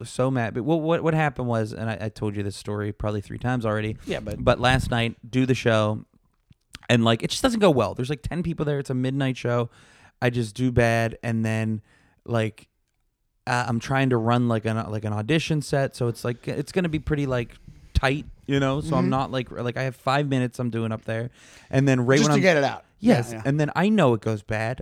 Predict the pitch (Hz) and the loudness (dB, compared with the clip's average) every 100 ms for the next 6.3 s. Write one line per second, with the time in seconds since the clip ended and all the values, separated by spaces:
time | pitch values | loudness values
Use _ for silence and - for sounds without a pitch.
0 | - - 170 - 175 - 175 170 - 185 | -8 -4 -2 0 -2 -2 -4 -2 0 0
1 | 185 175 170 160 160 143 143 156 - 208 | 2 0 -2 -4 -4 -4 -4 -6 -6 -6
2 | 226 - - - 185 185 185 - 160 156 | -6 -8 -10 -6 -4 -4 -6 -4 -4 -2
3 | 87 - 135 131 151 - 131 135 139 - | -2 -2 0 0 0 -4 -4 -4 -6 -6
4 | 143 143 143 - - - - 202 196 180 | -6 -4 -6 -10 -20 -10 -2 0 4 4
5 | 185 180 170 - 160 151 - 135 113 104 | 6 4 2 0 0 -2 0 0 0 -2
6 | 113 - | -6 -16